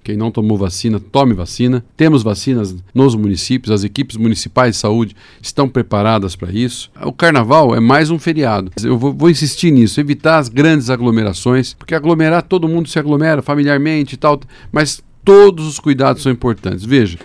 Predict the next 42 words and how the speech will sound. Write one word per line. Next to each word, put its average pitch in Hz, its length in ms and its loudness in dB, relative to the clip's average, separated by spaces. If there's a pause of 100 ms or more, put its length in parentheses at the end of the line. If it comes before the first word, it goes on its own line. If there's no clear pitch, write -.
(260)
a - 80 -6
variante 107 440 -2
Ômicron, 107 500 -2
ela 104 220 -2
não 113 140 -2
é 107 80 -2
mais 90 220 -4
leve. - 300 -10 (120)
É - 80 -8
importante 107 480 -2
falar 90 240 -6
isso. - 280 -14
Não, 107 140 -2 (100)
não 113 140 -2
se 110 120 -8
trata 110 380 -2
de 92 60 -14
ser 95 180 -4
mais 90 220 -4
leve, 87 220 -10
muito 120 160 -4
pelo 117 160 -4
contrário. 92 480 -8 (120)
Ela 92 220 -2
é 107 140 0
mais 107 320 0
dura 101 480 2 (140)
até 107 480 -2 (140)
do 113 100 -6
que - 80 -2
as 90 180 -2
outras. 85 480 -8
Só - 260 -8
temos 120 380 0
hoje 101 180 0
uma 98 120 -4
condição 95 460 -4
de 90 100 -4
ultrapassar 92 640 -6
esse 82 180 -10
momento 90 360 -4
todo 113 360 -4